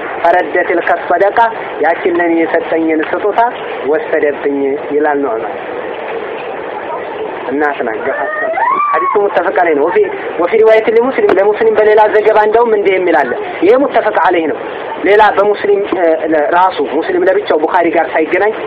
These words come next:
ሌላ ሙስሊም የጨመራት ኢንፎርሜሽን አለች። ምን? ቃል «ፈአሽሂድ ዐላ ሃዛ» አሉት ነቢዩ ዐለይሂ ሰላቱ ወሰላም። «ፈአሽሂድ፣ ምስክር አድርግ፣ ዐላ ሃዛ፣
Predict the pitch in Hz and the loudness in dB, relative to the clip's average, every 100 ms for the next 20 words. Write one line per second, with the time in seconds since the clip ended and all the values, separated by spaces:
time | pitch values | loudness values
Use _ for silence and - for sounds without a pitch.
0 | - 175 165 165 - 165 160 165 156 151 | -2 0 2 0 -2 -2 -2 -2 0 0
1 | 156 147 147 139 135 143 123 117 - 175 | 0 -2 -2 -2 -2 -2 -4 -4 -2 -2
2 | - - - - 220 247 247 - - 220 | -4 -10 -6 2 4 4 0 -8 -2 2
3 | 233 220 220 254 208 - 196 208 202 226 | 4 4 2 2 0 2 4 4 4 6
4 | 233 233 233 202 175 185 185 170 170 165 | 6 6 4 4 0 0 0 2 2 2
5 | 160 170 151 143 135 123 - - - - | 0 0 0 -2 -4 -6 -6 -10 -6 -2
6 | 247 269 277 277 - - 196 - - - | 2 2 2 -2 -2 -4 0 0 0 2
7 | 277 233 202 185 - 220 226 247 | 2 4 2 0 2 4 4 4